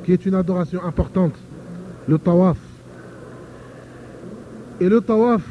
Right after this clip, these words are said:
il n'y a aucun lieu dans le monde,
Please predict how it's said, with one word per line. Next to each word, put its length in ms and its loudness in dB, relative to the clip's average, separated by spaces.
il 120 2
n'y 60 2
a 140 -4
aucun 260 0
lieu 180 2
dans 120 2
le 100 4
monde, 260 4